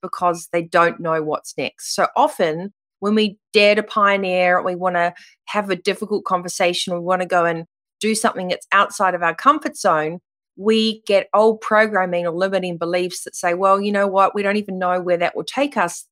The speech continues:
At least we have the devil that we know." There's an English expression, "Better the devil you know." And unfortunately, it is the devil to stay stuck.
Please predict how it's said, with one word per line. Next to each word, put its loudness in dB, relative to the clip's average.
At 2
least 0
we 0
have -2
the -6
devil 0
that -6
we -8
know." 2
There's -4
an -8
English -6
expression, -4
"Better 2
the -10
devil -2
you -8
know." 0
And 2
unfortunately, -2
it -10
is 0
the -2
devil 0
to -10
stay -4
stuck. 0